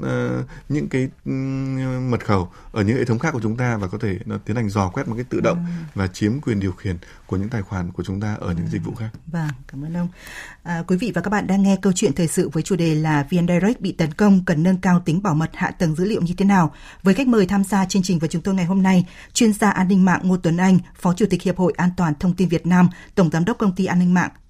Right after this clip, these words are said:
Speaker 2: Thông minh S C S. Vâng, trở lại câu chuyện, à, tấn công mạng vào hệ thống dữ liệu của V N Direct.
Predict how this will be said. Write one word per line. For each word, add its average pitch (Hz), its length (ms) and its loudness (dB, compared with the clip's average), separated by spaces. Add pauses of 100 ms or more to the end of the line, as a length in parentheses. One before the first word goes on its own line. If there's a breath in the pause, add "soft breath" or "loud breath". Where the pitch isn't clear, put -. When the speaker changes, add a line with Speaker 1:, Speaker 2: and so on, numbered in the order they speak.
Speaker 2:
Thông 196 180 4
minh 190 200 6 (440 soft breath)
S 185 200 0
C - 20 -8
S. 196 260 4 (640 loud breath)
Vâng, 214 200 4
trở 202 120 2
lại 156 180 2
câu 202 220 2
chuyện, 196 260 0
à, 151 200 -2
tấn 180 180 -2
công 220 240 2
mạng 170 300 2
vào 170 160 -2
hệ 175 120 -2
thống 170 240 -2
dữ 208 100 0
liệu 214 240 2
của 160 380 -2
V 180 40 -2
N 180 120 2
Direct. 180 340 0